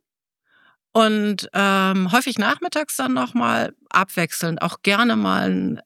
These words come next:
Espresso Macchiato, also ein Espresso mit ein bisschen Milch drauf. Die Milch brauche ich schon irgendwie zu dem Kaffee fast immer. Ab und zu auch mal einen Filterkaffee. Im Moment unser super neues Produkt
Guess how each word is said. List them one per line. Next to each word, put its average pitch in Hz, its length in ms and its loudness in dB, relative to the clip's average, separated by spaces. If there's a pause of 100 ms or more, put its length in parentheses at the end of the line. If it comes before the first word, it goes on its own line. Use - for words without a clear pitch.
Espresso - 580 -2
Macchiato, 214 500 0
also 175 200 0
ein 170 60 0
Espresso - 440 -2
mit 170 240 -2
ein 82 240 0
bisschen - 360 0
Milch 101 220 4
drauf. - 180 -2
Die 208 120 0
Milch 226 280 2
brauche 196 220 -6
ich 196 140 -4
schon 190 260 0
irgendwie 180 300 -4
zu - 120 -6
dem 180 140 0
Kaffee - 300 -4
fast - 360 -4
immer. 247 180 2 (760)
Ab - 120 0
und 269 140 0
zu - 180 -4
auch 190 100 0
mal 190 120 2
einen 175 100 2
Filterkaffee. 247 920 -2 (720)
Im 185 120 4
Moment 202 720 2
unser 185 480 0
super 202 300 0
neues 185 320 -2
Produkt - 580 -6